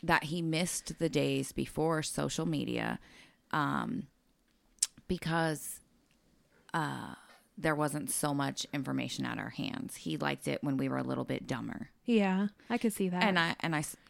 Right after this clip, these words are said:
Speaker 1: and I can, I can see how it was a little simpler. But
Speaker 2: Yeah.
Speaker 1: I, but I also like the
Speaker 2: It was a
Speaker 1: benefit.
Speaker 2: lot easier to get away with shit. I'll say
Speaker 1: For
Speaker 2: that.
Speaker 1: sure.
Speaker 2: Pre MySpace and all that, it
Speaker 1: For
Speaker 2: was a
Speaker 1: sh-
Speaker 2: lot easier to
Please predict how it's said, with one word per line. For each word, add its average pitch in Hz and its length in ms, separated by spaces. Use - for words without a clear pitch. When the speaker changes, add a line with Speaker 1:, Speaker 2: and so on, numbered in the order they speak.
Speaker 1:
and 160 140
I 156 60
can, 139 380
I 131 100
can 143 180
see 139 560
how 139 260
it - 100
was 135 120
a - 60
little 139 240
simpler. - 720
But 208 120
Speaker 2:
Yeah. 175 260
Speaker 1:
I, - 20
but 175 220
I 156 180
also 143 320
like 135 220
the - 60
Speaker 2:
It 139 180
was 269 120
a - 20
Speaker 1:
benefit. 285 100
Speaker 2:
lot 247 240
easier 208 380
to 185 60
get 180 160
away 175 280
with - 180
shit. - 380
I'll 190 120
say 196 260
Speaker 1:
For 196 60
Speaker 2:
that. - 200
Speaker 1:
sure. 151 160
Speaker 2:
Pre 240 280
MySpace 196 760
and 220 100
all 208 160
that, 208 300
it 208 60
Speaker 1:
For 170 80
Speaker 2:
was 131 120
a 185 60
Speaker 1:
sh- 185 40
Speaker 2:
lot 190 260
easier 180 440
to 170 540